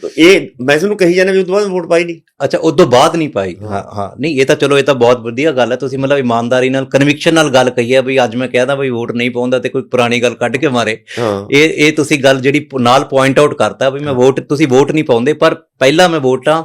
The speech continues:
Speaker 2: ਵੋਟ ਪਾਈ ਹੋਈ ਹੈ,
Speaker 1: ਪਾਉਂਦੇ
Speaker 2: ਹਨਾ?
Speaker 1: ਰਹਿੰਦੇ ਆ।
Speaker 2: ਪਾਉਂਦੇ ਰਹਿੰਦੇ ਆ।
Speaker 1: ਪਾਉਂਦੇ ਰਹਿੰਦੇ ਆ।
Speaker 2: ਅ, ਇੱਕ ਨਾ ਬੜੀ ਵਿਲੱਖਣਤਾ ਮੈਂ ਦੇਖਣ ਚ ਆਈ ਹੈ, ਜਿਹੜਾ ਟ੍ਰੈਂਡ ਹੈ, ਜਿਹੜਾ VOTING ਟ੍ਰੈਂਡ ਹੈ ਜੀ, ਅ,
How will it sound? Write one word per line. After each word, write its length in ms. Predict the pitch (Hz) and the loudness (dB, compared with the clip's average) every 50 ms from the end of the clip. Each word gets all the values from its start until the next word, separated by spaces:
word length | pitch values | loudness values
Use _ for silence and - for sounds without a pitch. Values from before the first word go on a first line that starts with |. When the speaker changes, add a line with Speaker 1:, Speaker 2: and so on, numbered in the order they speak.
| 160 _ - | -6 _ 2
Speaker 2:
ਵੋਟ 240 | 127 135 143 - | 2 2 2 2
ਪਾਈ 240 | - 139 117 107 104 | 0 -2 0 0 -2
ਹੋਈ 160 | 98 92 95 101 | -4 -4 -2 0
ਹੈ, 60 | 147 | 0
Speaker 1:
ਪਾਉਂਦੇ 180 | 147 151 156 190 | 0 2 2 2
Speaker 2:
ਹਨਾ? 80 | 208 214 | 2 2
Speaker 1:
ਰਹਿੰਦੇ 240 | 220 220 226 214 | 0 -2 -4 -8
ਆ। 80 | 202 202 202 - - - | -8 -10 -14 -16 -2 2
Speaker 2:
ਪਾਉਂਦੇ 280 | 135 123 123 110 113 107 | 4 4 4 4 4 2
ਰਹਿੰਦੇ 220 | 104 98 104 120 | 2 0 -2 -4
ਆ। 40 | 117 | -6
Speaker 1:
ਪਾਉਂਦੇ 140 | 113 117 117 | -8 -10 -12
ਰਹਿੰਦੇ 500 | 123 120 123 - _ _ _ _ - 226 | -12 -14 -18 -20 _ _ _ _ -4 -2
ਆ। 120 | 233 - | -2 -2
Speaker 2:
ਅ, 140 | - - 180 | -2 -2 -2
ਇੱਕ 180 | 208 208 - | -2 0 0
ਨਾ 100 | 226 254 | 2 2
ਬੜੀ 260 | 254 214 226 220 240 214 | 2 2 2 0 2 2
ਵਿਲੱਖਣਤਾ 540 | 196 170 165 165 - 185 196 196 220 220 | 2 2 2 2 0 -2 0 2 2 2
ਮੈਂ 120 | 202 208 196 | 2 2 2
ਦੇਖਣ 380 | 156 160 151 156 - 170 165 | 2 2 0 0 -2 -4 -2
ਚ 80 | 143 165 | 0 2
ਆਈ 200 | 143 120 113 123 | 2 2 2 2
ਹੈ, 60 | 135 | 2
ਜਿਹੜਾ 140 | 135 151 165 | 2 2 0
ਟ੍ਰੈਂਡ 360 | 160 - - 139 135 135 135 | 0 0 2 2 2 4 2
ਹੈ, 40 | 139 | 2
ਜਿਹੜਾ 180 | 139 156 156 147 | 2 2 2 2
VOTING 400 | 123 117 120 117 - - 151 147 | 2 2 0 0 0 -2 -2 0
ਟ੍ਰੈਂਡ 280 | 151 147 139 135 113 | 0 0 2 2 0
ਹੈ 60 | 107 | -2
ਜੀ, 140 | 98 92 90 | -2 -4 -6
ਅ, 720 | - - _ _ _ _ _ - - - - 127 127 127 | -12 -16 _ _ _ _ _ -20 -18 -14 -12 -10 -8 -8